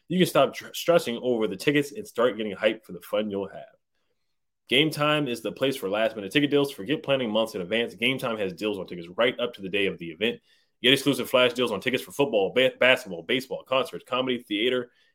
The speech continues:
and more. The Game Time guaran-, the Game Time app guarantee means you'll always get the best price if you find tickets in the same section and row for less. Game Time will credit you a hundred ten percent of the difference.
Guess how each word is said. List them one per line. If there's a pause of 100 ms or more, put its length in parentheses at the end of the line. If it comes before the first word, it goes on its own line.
(160)
and
more.
The
Game
Time
guaran-,
the
Game
Time
app
guarantee (380)
means
you'll
always
get
the
best
price
if
you
find
tickets
in
the
same
section
and
row
for
less. (380)
Game
Time
will
credit
you
a
hundred
ten
percent (140)
of
the
difference.